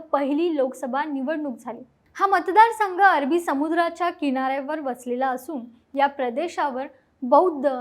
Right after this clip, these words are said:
हिंदू, पोर्तुगीज, मुस्लिम आणि ब्रिटिश शासकांनी राज्य केलंय. या जागेवर दोन हजार नऊ मध्ये पहिल्यांदा शिवसेनेतून काँग्रेसमध्ये गेलेले निलेश राणे यांनी शिवसेनेचे सुरेश प्रभू यांचा शेहेचाळीस हजार सातशे पन्नास मतांनी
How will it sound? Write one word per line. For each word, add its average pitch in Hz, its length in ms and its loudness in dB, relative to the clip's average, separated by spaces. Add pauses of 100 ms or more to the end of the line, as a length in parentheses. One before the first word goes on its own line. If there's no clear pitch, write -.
हिंदू, 320 520 -2
पोर्तुगीज, 285 760 0
मुस्लिम 294 600 -4
आणि 262 220 -4
ब्रिटिश 294 540 -4 (340)
शासकांनी 320 720 2
राज्य 311 380 -2
केलंय. 240 280 -8 (440)
या 349 120 6
जागेवर 311 720 4
दोन 294 220 -2
हजार 330 240 0
नऊ 330 280 -2
मध्ये 359 260 -2
पहिल्यांदा 294 720 -2
शिवसेनेतून 370 760 -6
काँग्रेसमध्ये 339 680 -2
गेलेले 262 500 -4 (340)
निलेश 311 480 -2
राणे 285 320 0
यांनी 247 360 -6 (340)
शिवसेनेचे 370 720 0
सुरेश 302 400 -4
प्रभू 269 340 0
यांचा 262 420 -4 (340)
शेहेचाळीस 381 640 0
हजार 320 260 0
सातशे 320 420 -2
पन्नास 320 500 -2
मतांनी 294 440 -4